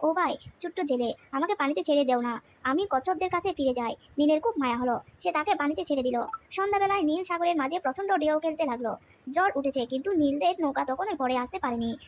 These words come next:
একসময় নীলদের ছোট্ট নৌকাটা ঝড়ের সাথে পাল্লা দিয়ে ভেসে থাকতে পারল না, সেটি ডুবে গেল।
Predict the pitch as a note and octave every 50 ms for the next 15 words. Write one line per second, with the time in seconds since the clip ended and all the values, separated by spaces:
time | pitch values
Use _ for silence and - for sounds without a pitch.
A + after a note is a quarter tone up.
0 | - - - C4+ C#4+ C#4+ - G#4 G#4+ G#4+ G#4+ G4 E4 D4+ C#4+ D4 F#4 F#4+ - -
1 | G#4 - - G#4 E4 C#4 - - E4 E4+ D4 C#4 D#4 E4 E4 E4 E4 E4 E4+ E4+
2 | E4 C4+ B3 B3 B3 A#3+ D4 F4+ D#4 D4 C#4+ D#4 D4 C4+ C#4 - E4+ - B3 A#3
3 | A#3 A#3+ A#3 A#3 A#3 - - - - _ _ _ - G#4 G#4 - G#4+ D4+ C#4 C4
4 | B3 B3+ B3 B3 A#3+